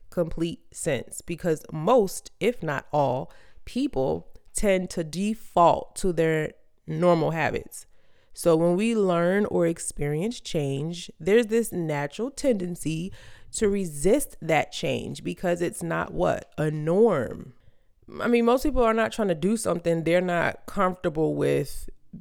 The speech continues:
for the sake of comfort, because they don't know and it's not normal or a usual thing, right? Think about the last time someone wanted you to do something different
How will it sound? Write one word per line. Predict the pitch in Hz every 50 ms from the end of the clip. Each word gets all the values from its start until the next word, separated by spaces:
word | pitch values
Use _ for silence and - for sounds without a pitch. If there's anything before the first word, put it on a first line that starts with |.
| 175 - - _ _ - _
for | - - 214 202
the | 180 180
sake | 170 - 185 170 -
of | 160 147 -
comfort, | - 202 180 160 - - - - - - - _ 160
because | 160 160 - 196 185 156
they | 165 165
don't | 165 165 160 156 143 - - - _ _ _ _
know | - 156 165 170 165 156 147 143 135 135 135
and | - - 147
it's | 143 147 -
not | 165 160 151 147 - - -
normal | - 151 156 156 160 156 151 143 135 127 127 - - -
or | 151 151 147 143
a | 120 - 151
usual | 151 143 160 170 165 147 143 151 143 139 139
thing, | - 143 - - - - 143 _ _ - -
right? | 156 156 170 208 220 - - - - - - _ _ _ - - - _ -
Think | - 262 269
about | 349 180 151 139
the | - 214
last | 202 196 190 190 190 190 -
time | 202 185 180 180
someone | - 180 175 175 170 165 160
wanted | 170 170 165 - -
you | 151 165
to | 160 160
do | 147 165 165 160
something | 156 - 165 156 147 - 156 151 143 131
different | 139 160 143 - - - - - -